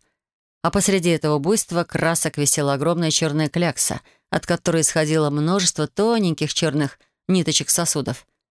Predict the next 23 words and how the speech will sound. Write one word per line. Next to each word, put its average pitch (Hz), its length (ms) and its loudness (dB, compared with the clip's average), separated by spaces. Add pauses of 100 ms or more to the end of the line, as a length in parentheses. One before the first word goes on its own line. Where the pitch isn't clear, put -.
(180)
Как 226 160 -4
паутина, 151 580 0 (200)
они 170 180 2
опутали 170 360 0
своими 156 280 2
жуткими 156 400 0
сетями 160 440 0
практически 160 540 -2
всю - 220 0
верхнюю 151 420 0
половину 151 540 0 (320)
инквизиторского 160 720 0
тела. 131 380 -4 (800)
«Хм», 185 380 0 (440)
пробормотала 165 680 0
я, 156 120 2
чувствуя, 160 400 -2
как 147 220 -6
начинают 151 440 0
болеть 156 440 0 (340)
и 180 80 -2
слезиться 165 500 0
глаза. 147 500 -2